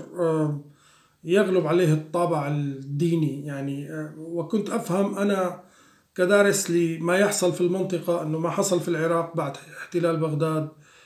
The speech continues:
آم، أيام أصل-، أصلا منذ بداية، آه، الثورة الإيرانية تسعة وسبعين،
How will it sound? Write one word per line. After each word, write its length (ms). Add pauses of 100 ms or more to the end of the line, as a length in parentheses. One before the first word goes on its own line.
(260)
آم، 760
أيام 440
أصل-، 300
أصلا 440
منذ 280
بداية، 540
آه، 640
الثورة 380
الإيرانية 520
تسعة 260
وسبعين، 600